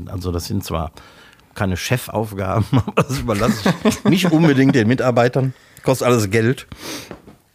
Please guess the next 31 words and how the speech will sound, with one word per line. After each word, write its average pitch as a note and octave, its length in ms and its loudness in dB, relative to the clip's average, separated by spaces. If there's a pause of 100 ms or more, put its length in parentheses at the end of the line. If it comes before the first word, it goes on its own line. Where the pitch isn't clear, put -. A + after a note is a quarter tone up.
(360)
Äh, B2 160 2
und A#2 240 0
insofern, G#2 520 -2
äh, F#2 240 0 (1040)
mache G2+ 200 0
ich F#2 80 -8
das F#2 180 -6
dann, F2+ 280 -2
äh, F2+ 320 -6 (120)
lieber G#2+ 340 -2
als F#2+ 240 -6
Papierkram. F#2+ 640 -4
Aber F2+ 200 -6
irgendwann D#3+ 720 0
muss C3+ 340 -2
auch C3+ 180 -4
der B2 120 0
Papierkram A2 560 0
sein. F#2 400 0
Und C3 320 -2
dann F3+ 380 2 (240)
hab - 180 -6
ich - 200 -4
manchmal D#3+ 440 0
sogar, C3+ 440 0
das A2+ 140 -6
ist - 300 -10 (200)
fast - 420 -4
pervers A2+ 600 0
für - 120 -6
mich, G2 280 -4